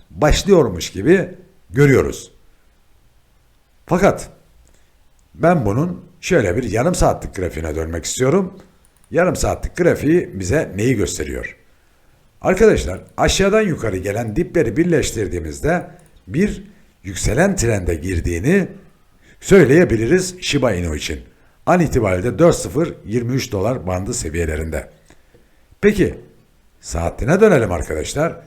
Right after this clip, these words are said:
Gördüğünüz gibi bir trend çizgisi saatliğinde de ne yapıyor? Bize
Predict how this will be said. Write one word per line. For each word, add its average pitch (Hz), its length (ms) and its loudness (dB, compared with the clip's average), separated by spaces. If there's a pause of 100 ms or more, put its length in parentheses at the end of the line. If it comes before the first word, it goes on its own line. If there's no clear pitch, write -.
(460)
Gördüğünüz 101 480 -2
gibi 135 400 0 (380)
bir 127 460 0 (200)
trend 139 380 0
çizgisi - 800 0 (140)
saatliğinde 90 800 -4
de 143 280 0 (240)
ne 117 80 -6
yapıyor? 131 560 0 (280)
Bize 82 520 -4